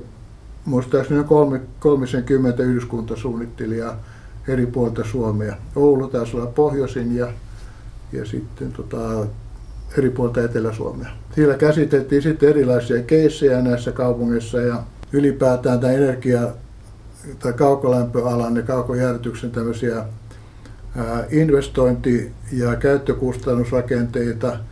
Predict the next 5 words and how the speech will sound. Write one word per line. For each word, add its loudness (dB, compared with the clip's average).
mitenkä 2
ne 4
riippuu 4
siitä 0
yhdyskuntarakenteen -2